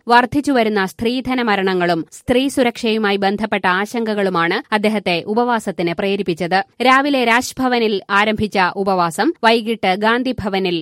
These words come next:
നാരങ്ങാനീര് കഴിച്ച് അവസാനിപ്പിക്കുകയായിരുന്നു. ഗാന്ധി സ്മാരക നിധി സംഘടിപ്പിച്ച ഉപവാസ പരിപാടിയുടെ ഭാഗമാവുകയായിരുന്നു ഗവർണറെന്ന് സംഘടന അവകാശപ്പെട്ടു. ഗവർണറും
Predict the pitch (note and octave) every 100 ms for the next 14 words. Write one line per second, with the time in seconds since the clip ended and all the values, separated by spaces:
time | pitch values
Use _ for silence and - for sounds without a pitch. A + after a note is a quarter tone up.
0 | - A#3 B3 C4+ C4+ C4 B3+ B3 A3+ G3+
1 | F#3 F3+ F#3+ E3+ G3+ A3 B3 A#3 G#3+ G3+
2 | F3 F3 E3 F3 F3+ F3 F3+ _ A#3 C4+
3 | D4 C#4+ - B3 B3 B3 A#3+ A3+ - G#3
4 | E3 A3 G#3 G3+ F3+ F3+ F#3 D#3+ G#3+ A#3+
5 | B3 A#3 G#3+ G3+ F#3+ F#3 F#3 F3 D#3+ D#3
6 | - A#3+ C4 C#4 B3 A3+ B3 A#3+ G#3+ F#3+
7 | F#3+ F3+ F3 E3 G3 G#3+ A3+ A#3 G3 E3+
8 | G3+ - - G#3+ G#3+ G3+ F3+ D#3+ - G3
9 | G#3+ G#3+ G3+ E3+ D#3 F#3+ - G#3+ B3+ C4+
10 | C4+ B3+ A#3